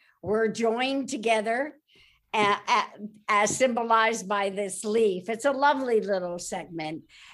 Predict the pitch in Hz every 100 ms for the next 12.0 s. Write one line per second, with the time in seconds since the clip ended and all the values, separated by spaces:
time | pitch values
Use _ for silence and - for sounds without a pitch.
0 | - 240 240 247 - 311 294 277 302 381
1 | 381 277 269 262 254 226 - 220 208 202
2 | 220 190 185 202 190 180 - 175 160 135
3 | 143 - - - _ _ _ _ - -
4 | _ - 180 175 170 165 165 165 170 -
5 | _ - 196 165 - _ _ _ _ 202
6 | 208 196 - _ _ _ _ _ 240 214
7 | 180 - _ _ - - 277 262 247 185
8 | 185 214 277 240 220 220 294 294 359 -
9 | 381 320 269 - 247 247 - 311 311 302
10 | 262 247 269 269 269 247 233 226 233 220
11 | - - 233 233 262 254 254 262 262 277